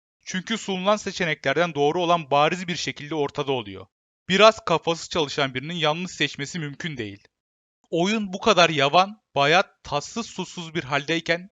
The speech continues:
defalarca yarıda bırakmak istememe rağmen bitirmemin ise tek bir nedeni var. Merak duygusu. Oyun size "Şimdi ne olacak?" dedirtmeyi başarıyor. Olayların nereye bağlanacağını merak ettiğiniz için oyunu bırakamıyorsunuz.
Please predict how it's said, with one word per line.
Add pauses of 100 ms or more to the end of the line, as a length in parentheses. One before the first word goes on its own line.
defalarca
yarıda
bırakmak
istememe
rağmen (200)
bitirmemin
ise
tek
bir
nedeni
var. (380)
Merak
duygusu. (240)
Oyun
size
"Şimdi
ne
olacak?"
dedirtmeyi
başarıyor. (300)
Olayların
nereye
bağlanacağını
merak
ettiğiniz
için
oyunu
bırakamıyorsunuz.